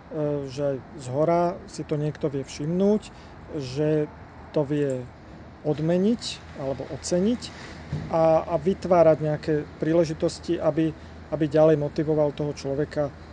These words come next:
nasledovať tento nejaký svoj cieľ, sen alebo, e, hobby alebo záujem.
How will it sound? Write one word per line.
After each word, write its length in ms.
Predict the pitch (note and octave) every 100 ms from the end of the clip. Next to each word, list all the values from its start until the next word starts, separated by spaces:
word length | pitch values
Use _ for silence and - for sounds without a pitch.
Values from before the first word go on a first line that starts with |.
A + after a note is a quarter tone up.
| -
nasledovať 800 | C#3 C#3+ - D#3 D3 C#3+ C#3+ C3
tento 400 | - C3+ C3+ C#3+ B2+ C3
nejaký 320 | C3+ B2+ -
svoj 240 | - C#3 B2+ -
cieľ, 320 | - D3 C#3+
sen 400 | C#3 - C#3+ C#3 C3+
alebo, 400 | C3+ B2+ B2 C3
e, 20 | B2 - - - - C#3 C#3+
hobby 320 | B2+ D3+ D#3 D3
alebo 320 | C#3+ C3+ C3+
záujem. 640 | C3+ C#3+ E3 F3+ F#3 F#3